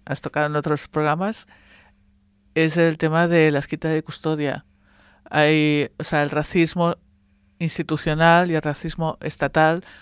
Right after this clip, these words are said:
no solo está en la ley de extranjería, que es profundamente racista, sino en cada tramo de lo demás. O sea,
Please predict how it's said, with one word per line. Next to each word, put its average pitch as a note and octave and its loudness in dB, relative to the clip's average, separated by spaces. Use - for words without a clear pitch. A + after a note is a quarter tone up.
no E3+ -4
solo F3 0
está E3+ 2
en E3 -4
la D3 0
ley D3 2
de C#3+ 2
extranjería, C#3+ -4
que - -10
es - -10
profundamente C#3+ -6
racista, C3+ -8
sino C#3 -8
en D3+ -6
cada E3 2
tramo E3+ 2
de E3 4
lo C#3+ 2
demás. D3+ 0
O - -8
sea, C#3+ 0